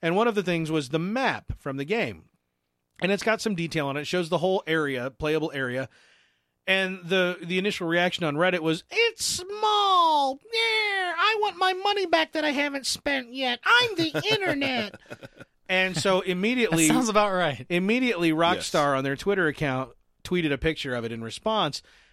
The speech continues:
Speaker 1: that actually had, like, overlays of zoomed in-edness, zoom-in-edness,
Speaker 3: Zoom-in-edness.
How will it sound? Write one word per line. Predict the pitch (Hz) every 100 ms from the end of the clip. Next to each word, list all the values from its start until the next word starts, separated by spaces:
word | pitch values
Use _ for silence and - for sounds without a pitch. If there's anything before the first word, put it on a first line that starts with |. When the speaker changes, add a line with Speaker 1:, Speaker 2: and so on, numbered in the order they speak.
| _
Speaker 1:
that | 151
actually | 170 175 170 151
had, | 170 165
like, | 151 135 _ _ -
overlays | 175 196 185 165 156 147 143 -
of | 147 135
zoomed | 120 147 160 160 143 - 147 -
in-edness, | 143 151 165 160 165 151 151 170 185 - 110
zoom-in-edness, | 147 147 151 175 175 196
Speaker 3:
Zoom-in-edness. | - 113 113 113 104 95 90 -